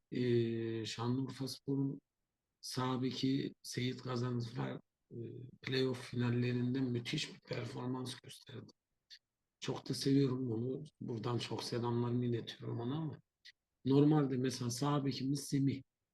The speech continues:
Sezonun bütün kısmını Semih'le oynadık. Sol bekimiz Barış geçen hafta Erzincan'la oynadığımız playoff,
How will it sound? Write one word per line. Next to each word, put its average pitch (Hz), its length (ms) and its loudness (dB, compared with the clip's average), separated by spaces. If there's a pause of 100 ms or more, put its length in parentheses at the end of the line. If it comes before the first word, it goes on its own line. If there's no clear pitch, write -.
Sezonun 131 760 2
bütün 135 520 2
kısmını 139 440 -6
Semih'le 127 500 0
oynadık. 110 480 -10 (1600)
Sol 143 300 6
bekimiz 143 480 4
Barış 143 380 2
geçen 131 320 0
hafta 127 580 -2 (600)
Erzincan'la 131 640 4
oynadığımız 123 680 4
playoff, 127 480 0